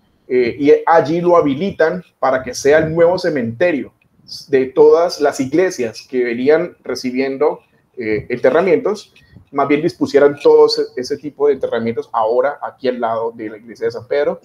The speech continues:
Esta cita la tomé del libro de Gustavo Arboleda, Historia de Cali, en el tomo número tres.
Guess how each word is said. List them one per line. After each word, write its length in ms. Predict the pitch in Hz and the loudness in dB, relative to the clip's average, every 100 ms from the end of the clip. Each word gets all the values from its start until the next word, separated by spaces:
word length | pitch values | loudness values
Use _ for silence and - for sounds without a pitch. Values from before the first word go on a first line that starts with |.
| _ _ _ | _ _ _
Esta 320 | 151 156 175 170 | -2 0 2 2
cita 380 | 190 185 196 | 2 2 4
la 180 | 196 151 | 6 6
tomé 540 | 151 147 143 147 180 143 | 4 0 0 0 0 0
del 460 | 147 175 - 123 | 2 2 0 -4
libro 200 | 123 139 | -2 0
de 80 | 165 | 0
Gustavo 340 | 131 120 123 | 0 -2 2
Arboleda, 520 | 139 135 127 151 117 - _ _ | 2 2 4 4 4 -4 _ _
Historia 400 | - - 127 143 | -20 -6 -2 2
de 140 | 151 123 | 0 0
Cali, 260 | 127 143 | 0 0
en 60 | 147 | -2
el 100 | 117 | -6
tomo 240 | 120 123 | -6 -6
número 300 | 123 127 123 | -6 -4 -4
tres. 380 | 131 151 - _ | -2 -2 -4 _